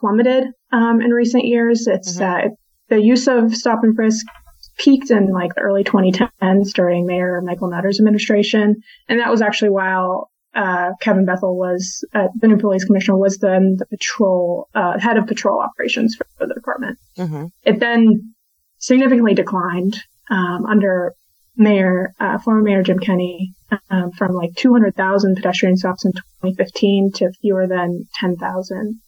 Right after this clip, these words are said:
Speaker 1: um, in twenty twenty-two.
Speaker 2: Mm-hmm.
Speaker 1: Um, so he, you know, he says that they're an important part of crime prevention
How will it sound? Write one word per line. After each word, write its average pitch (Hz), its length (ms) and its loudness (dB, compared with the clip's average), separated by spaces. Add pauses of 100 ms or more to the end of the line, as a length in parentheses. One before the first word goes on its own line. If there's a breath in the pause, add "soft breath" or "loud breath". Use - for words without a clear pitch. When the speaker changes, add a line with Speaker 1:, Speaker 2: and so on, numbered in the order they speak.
(540)
Speaker 1:
um, 208 360 -10
in 196 200 -14
twenty 180 300 -2
twenty-two. 185 640 -2 (220)
Speaker 2:
Mm-hmm. 151 380 -12
Speaker 1:
Um, 175 240 -4
so 220 260 2
he, 262 460 2
you 254 60 0
know, 226 100 4
he 233 120 4
says 226 380 0
that 240 180 2
they're 202 180 0
an 196 80 -4
important 214 320 -4
part 220 160 -2
of 208 140 -2
crime 208 240 0
prevention 202 720 2